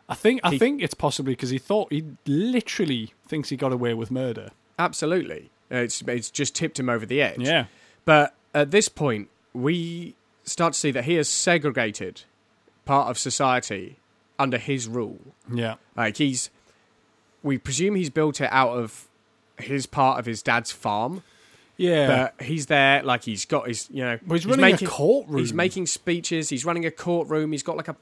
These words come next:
Speaker 2: pedi-, uh, you know, a, an, like, sort of altar thing up
Speaker 1: Yeah.
Speaker 2: the front. He's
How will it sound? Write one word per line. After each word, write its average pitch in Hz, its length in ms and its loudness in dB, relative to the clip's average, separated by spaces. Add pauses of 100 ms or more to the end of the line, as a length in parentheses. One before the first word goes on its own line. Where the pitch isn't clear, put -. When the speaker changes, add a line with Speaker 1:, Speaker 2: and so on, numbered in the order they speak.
(160)
Speaker 2:
pedi-, 156 360 -6
uh, 135 220 -2 (200)
you 151 140 -6
know, 131 260 -4 (140)
a, - 40 -12
an, 127 120 -6 (260)
like, 131 200 -6
sort 143 160 -4
of 120 100 -14
altar 151 560 -2
thing 143 280 -2
up 147 80 -2
Speaker 1:
Yeah. 156 140 2
Speaker 2:
the 180 60 -2
front. 139 320 -4 (400)
He's 151 260 -6